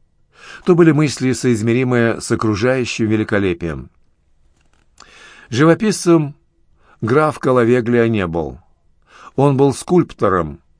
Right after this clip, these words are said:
готовым с минуты на минуту пожать плоды своих трудов. Этой ночью чек уже будет у него в кармане. «Триста пятьдесят тысяч франков»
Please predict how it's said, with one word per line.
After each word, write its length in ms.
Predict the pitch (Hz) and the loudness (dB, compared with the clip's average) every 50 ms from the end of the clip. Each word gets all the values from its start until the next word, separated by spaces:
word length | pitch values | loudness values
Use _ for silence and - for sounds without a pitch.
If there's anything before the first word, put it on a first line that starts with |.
| _ _ _ - | _ _ _ -6
готовым 440 | 101 98 110 - 127 117 110 110 101 | -2 -2 0 2 2 2 2 0 -2
с 100 | - - | -4 -2
минуты 360 | 117 113 120 123 113 - 113 | -2 0 0 0 0 0 0
на 80 | 107 | 0
минуту 560 | 107 107 107 110 120 135 147 135 143 135 131 - | 0 0 0 0 0 -2 -2 -2 -2 -2 -2 -2
пожать 460 | - - 104 98 95 107 107 92 - | -2 -2 -2 0 0 -2 -2 -4 -4
плоды 360 | - 101 101 98 87 107 113 | -4 -2 -2 -2 0 -2 -4
своих 340 | 110 - - 104 104 101 - | -4 -4 -4 -4 -4 -4 -6
трудов. 560 | - 113 110 110 104 113 104 87 - - _ _ _ _ _ _ _ _ _ _ _ _ _ _ _ - - - - - - - - | -6 -4 -4 -2 0 -2 -2 -4 -6 -12 _ _ _ _ _ _ _ _ _ _ _ _ _ _ _ -20 -20 -20 -20 -20 -18 -6 -2
Этой 240 | 170 170 - 175 165 | 0 2 4 4 4
ночью 580 | 165 170 160 131 - - 143 143 139 131 - - | 4 4 2 0 0 0 0 2 2 2 0 -2
чек 260 | - - 165 156 - | -4 -4 -4 -4 -2
уже 200 | 151 135 117 131 | -2 -2 -2 -2
будет 360 | 113 98 120 135 131 135 123 135 | -2 -2 -2 -2 -2 -2 -2 -2
у 40 | |
него 260 | 117 113 107 104 117 110 | 0 0 0 0 0 -2
в 60 | - | -2
кармане. 680 | - 117 113 113 107 98 92 90 82 78 76 67 - _ _ _ _ _ _ _ - - - - - _ _ | -2 -2 0 0 0 -2 -2 -2 -4 -6 -8 -12 -16 _ _ _ _ _ _ _ -20 -20 -20 -20 -20 _ _
«Триста 500 | - 160 156 175 190 170 - - - 160 | 0 2 2 2 2 0 -4 -4 -4 -4
пятьдесят 840 | 127 - - 135 117 101 95 92 107 113 110 - - 139 139 139 - - | -4 -4 -6 -6 -6 -6 -6 -6 -4 -4 -4 -4 -4 -4 -4 -4 -4 -4
тысяч 380 | 131 123 117 - 123 113 - | -4 -4 -4 -4 -6 -8 -8
франков» 920 | - - - 113 101 90 82 - - 87 76 - - - - - - _ | -8 -4 0 0 0 0 -2 -4 -8 -10 -10 -10 -14 -20 -20 -20 -20 _